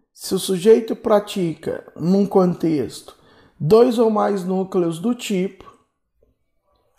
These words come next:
existirá apenas um único crime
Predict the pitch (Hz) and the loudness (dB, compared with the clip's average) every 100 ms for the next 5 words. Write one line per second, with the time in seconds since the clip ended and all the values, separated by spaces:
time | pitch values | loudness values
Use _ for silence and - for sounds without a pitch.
0 | _ - 208 214 214 269 226 214 214 208 | _ 2 2 2 -8 -2 2 2 0 -2
1 | 190 220 226 294 226 214 214 220 294 - | -2 -2 0 0 2 0 -2 -8 -12 -4
2 | 175 180 180 135 - | 0 2 2 -2 -8